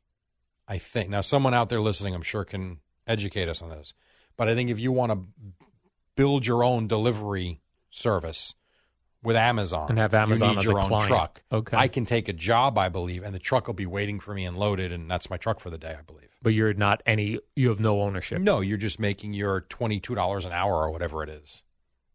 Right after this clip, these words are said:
Speaker 1: So,
Speaker 2: Yeah.
Speaker 1: by the way, min-, minimum wage in New Jersey went up to fifteen dollars or fourteen eighty
Speaker 2: Nice.
Speaker 1: yesterday.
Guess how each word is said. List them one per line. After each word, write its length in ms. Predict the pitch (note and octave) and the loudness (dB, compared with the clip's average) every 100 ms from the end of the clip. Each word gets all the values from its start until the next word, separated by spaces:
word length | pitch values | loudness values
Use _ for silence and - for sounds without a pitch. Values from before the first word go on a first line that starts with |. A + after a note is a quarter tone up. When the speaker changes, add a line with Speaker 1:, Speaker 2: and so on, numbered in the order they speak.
| _ | _
Speaker 1:
So, 360 | - F2+ D#2 - _ _ | -18 -16 -16 -20 _ _
Speaker 2:
Yeah. 220 | B2 G2+ | 0 4
Speaker 1:
by 80 | E3 | 2
the 80 | F#3 | 2
way, 80 | A#2+ | -2
min-, 420 | A#2 C3 C#3+ D3+ | -2 -2 -2 -2
minimum 260 | C#3+ D3+ B2+ | -2 -2 0
wage 240 | B2 G#2+ | -2 -2
in 60 | G2 | -4
New 100 | F#2 | -6
Jersey 300 | F#2+ E2+ E2 | -6 -6 -8
went 80 | D#2+ | -12
up 80 | |
to 80 | - | -14
fifteen 320 | - F2+ F2 | -16 -16 -16
dollars 260 | D2 D2 D2 | -16 -16 -16
or 80 | F#2 | -20
fourteen 460 | - A#2 G2 G2 E2+ | -10 -8 -8 -10 -12
eighty 300 | E2+ D#2 _ - | -14 -20 _ 0
Speaker 2:
Nice. 500 | B2 B2+ G#2+ - - | 2 4 2 -2 -6
Speaker 1:
yesterday. 440 | E2 - E2 | -8 -10 -14